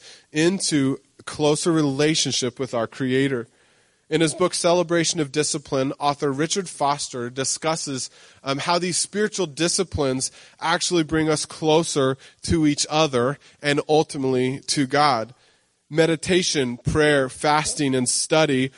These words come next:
offer an avenue of personal examination and change, and with the help of the Holy Spirit, real life transformation.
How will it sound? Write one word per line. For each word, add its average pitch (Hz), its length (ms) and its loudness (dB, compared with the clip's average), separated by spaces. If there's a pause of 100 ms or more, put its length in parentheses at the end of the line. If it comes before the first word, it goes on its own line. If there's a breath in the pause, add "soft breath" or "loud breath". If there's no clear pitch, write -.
(180 loud breath)
offer 147 400 2
an 147 140 0
avenue 180 520 4
of - 260 -4
personal 175 640 0
examination 139 1080 -2
and 135 220 -2
change, 131 720 0 (320 loud breath)
and 151 180 2
with 165 160 2
the 147 100 -2
help 160 260 0
of 147 80 -2
the 143 100 -2
Holy 147 320 0
Spirit, 139 640 0 (180 soft breath)
real 170 460 0
life 131 400 0
transformation. 123 1040 -4